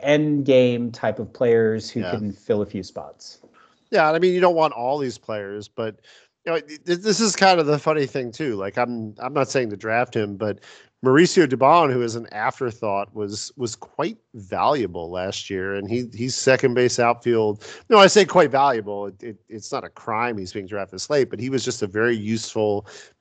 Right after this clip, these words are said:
Speaker 2: player in the second half 'cause he played a lot. He had a lot of utility for a great team in the Astros, scored a lot of runs, you know, drove in a lot of runs.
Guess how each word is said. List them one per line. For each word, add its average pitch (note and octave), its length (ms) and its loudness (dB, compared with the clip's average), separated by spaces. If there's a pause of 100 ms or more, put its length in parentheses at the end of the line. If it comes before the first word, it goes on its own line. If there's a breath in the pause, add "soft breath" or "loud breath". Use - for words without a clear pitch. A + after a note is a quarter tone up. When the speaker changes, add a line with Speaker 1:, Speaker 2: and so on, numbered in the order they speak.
Speaker 2:
player B2 200 6
in A2 80 0
the A2 60 -6
second A2 340 -4
half A#2+ 280 -2
'cause G#2+ 160 -10
he G#2 80 -10
played G2 300 -8
a F#2+ 40 -10
lot. D3+ 360 0
He G#2 100 -8
had G2+ 80 -6
a F#2+ 40 -10
lot G2+ 180 -2
of F#2+ 60 -10
utility G#2+ 460 -2
for F#2+ 380 -6 (160)
a A2+ 100 -8
great G#2 260 -4
team G#2+ 180 -2
in F2+ 80 -6
the G2+ 60 -2
Astros, B2 560 2
scored G2 260 -12
a F#2 40 -12
lot G2 140 -12
of - 60 -20
runs, E3+ 480 0
you G#2+ 80 -10
know, F#2+ 40 -14
drove F#2+ 280 -10
in C#3 80 -4
a C#3+ 60 -2
lot C3+ 140 0
of B2 60 -6
runs. B2 400 0